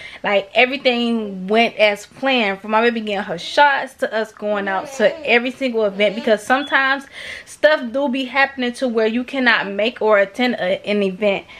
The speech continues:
But I still end up making and attending a event. Like, yeah, I'm just so happy about that because July, I was supposed to do so much stuff and I end up not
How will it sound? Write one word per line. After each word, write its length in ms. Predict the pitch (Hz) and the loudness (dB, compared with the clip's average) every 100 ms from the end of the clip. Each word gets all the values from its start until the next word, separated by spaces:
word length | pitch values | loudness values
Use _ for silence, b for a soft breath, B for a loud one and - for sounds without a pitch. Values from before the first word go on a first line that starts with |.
| B B | B B
But 160 | - 262 | 0 2
I 220 | 285 311 | 4 0
still 480 | 330 - 277 302 311 | -4 -6 2 2 2
end 240 | - 269 269 | 0 0 2
up 140 | 247 | 0
making 360 | 240 220 262 262 | -2 -2 -2 -2
and 140 | 262 | -2
attending 540 | 262 - 214 208 226 | -4 -4 -4 -2 -2
a 300 | 226 269 294 | 2 4 4
event. 580 | 381 302 240 494 508 349 | 2 0 2 4 4 4
Like, 220 | 339 320 | 4 4
yeah, 160 | 339 339 | 4 4
I'm 160 | 349 480 | 4 0
just 180 | 381 359 | -4 -2
so 140 | 302 | -2
happy 220 | 311 320 | -2 -4
about 200 | 277 277 | -2 -2
that 100 | 247 254 | -2 -4
because 320 | - 262 240 | 0 2 2
July, 380 | 220 220 233 240 | 0 4 4 4
I 60 | |
was 120 | 247 285 | 0 -2
supposed 200 | 285 220 | -4 -4
to 40 | |
do 60 | 214 | -8
so 180 | 233 | -6
much 160 | 226 220 | -4 -6
stuff 240 | - 220 | -2 -2
and 100 | 208 | 0
I 100 | 214 | -2
end 200 | 220 220 | 0 0
up 120 | 208 180 | 0 -2
not 320 | 196 190 | -4 -4